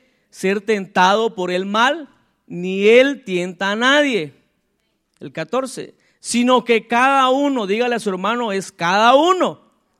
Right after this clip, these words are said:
es tentado cuando su propia concupiscencia es atraído y seducido". Entonces, dice, "la concupiscencia, después que ha concebido,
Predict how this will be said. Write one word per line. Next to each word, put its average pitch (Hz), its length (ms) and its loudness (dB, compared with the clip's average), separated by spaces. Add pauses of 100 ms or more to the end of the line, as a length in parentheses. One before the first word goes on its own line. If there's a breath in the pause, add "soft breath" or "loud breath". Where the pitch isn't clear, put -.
(380)
es 196 380 -4
tentado 285 760 2 (560)
cuando 208 500 0
su 180 300 -8
propia 240 640 0
concupiscencia 202 1160 -4 (1000 soft breath)
es 214 280 0
atraído 226 680 -2 (400)
y 143 140 -12
seducido". 220 880 -2 (1600)
Entonces, 208 760 0
dice, 151 320 -14 (280)
"la 139 360 -12
concupiscencia, 208 1120 -4 (280 soft breath)
después 185 720 0
que 170 180 -8
ha 165 160 -4
concebido, 226 880 -2